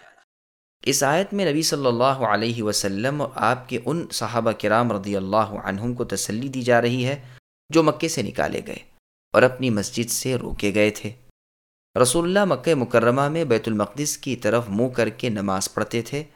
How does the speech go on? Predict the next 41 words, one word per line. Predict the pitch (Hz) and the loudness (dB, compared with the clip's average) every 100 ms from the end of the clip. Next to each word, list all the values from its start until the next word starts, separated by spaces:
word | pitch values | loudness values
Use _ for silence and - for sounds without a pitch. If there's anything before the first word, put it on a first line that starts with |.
| _ _ _ - | _ _ _ -4
تو | |
کعبۃ | 123 135 160 156 | 4 4 4 2
اللہ | 143 151 151 | 2 0 0
بھی | 160 | -4
سامنے | 160 - 98 98 110 | -4 0 0 2 0
ہی | 113 131 | -2 -2
ہوتا | 104 - 98 | -4 -4 -4
تھا۔ | - - - _ _ _ _ _ _ _ | -4 -10 -10 _ _ _ _ _ _ _
جب | 120 127 | 2 4
مدینہ | 120 131 139 135 | 4 2 0 -2
تشریف | 117 - 131 127 | -4 -4 -6 -2
لائے | 117 120 131 143 | 2 2 2 -2
تو | 139 | -2
سولہ | 123 - 135 131 143 156 | -4 -2 0 2 2 2
یا | 147 | 2
سترہ | 120 - 117 147 156 | 0 0 -2 0 2
ماہ | 110 110 117 107 | 2 2 2 0
تک | - 104 - - _ _ _ | -2 -4 -6 -20 _ _ _
تو | - - | -6 -2
ادھر | 113 107 127 | -2 0 2
ہی | 127 160 | 2 0
منہ | 156 135 | 0 -2
کر | 123 123 | -2 -2
کے | 127 | -2
نماز | 113 117 123 123 | 0 0 0 -2
پڑھتے | 120 - 127 | -4 -2 -2
رہے، | 135 151 - - _ - | -2 -6 -10 -20 _ -2
مگر | 123 127 | 2 2
پھر | - 151 | 4 4
اللہ | 127 123 120 | 6 4 2
تعالیٰ | 107 113 | 2 2
نے | 117 | 0
کعبۃ | 104 104 95 | 2 0 0
اللہ | 101 101 110 | -2 0 0
کی | - | -4
طرف | - 104 98 - _ _ 120 | -2 -2 -2 -10 _ _ 0
متوجہ | 123 127 123 131 | 4 6 6 4
ہونے | 113 98 98 | 0 0 -4
کا | 104 104 | -4 -4
حکم | - 101 | 0 0
دیا، | 101 101 | 2 0